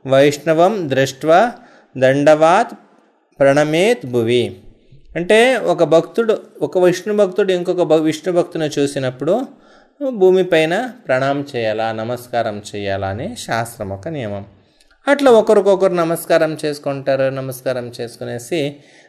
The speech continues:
లోపల పోయి ఈ <clears throat> పొయ్యిగే ఆళ్వార్ను తర్వాత భూతత్త ఆళ్వార్ ఇద్దరు కూర్చుంటారు. అంటే ఒకడు పనుకున్న చోట ఉండింది అక్కడ, అక్కడ ఇద్దరు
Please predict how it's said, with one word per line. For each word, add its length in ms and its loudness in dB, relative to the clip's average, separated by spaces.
లోపల 360 4
పోయి 500 -2
ఈ 460 -2
<clears throat> 400 -10
పొయ్యిగే 280 4
ఆళ్వార్ను 840 2
తర్వాత 640 2
భూతత్త 400 -2
ఆళ్వార్ 600 -8
ఇద్దరు 440 -12
కూర్చుంటారు. 580 -10
అంటే 200 0
ఒకడు 340 4
పనుకున్న 500 0
చోట 160 2
ఉండింది 340 -2
అక్కడ, 420 -2
అక్కడ 320 0
ఇద్దరు 360 2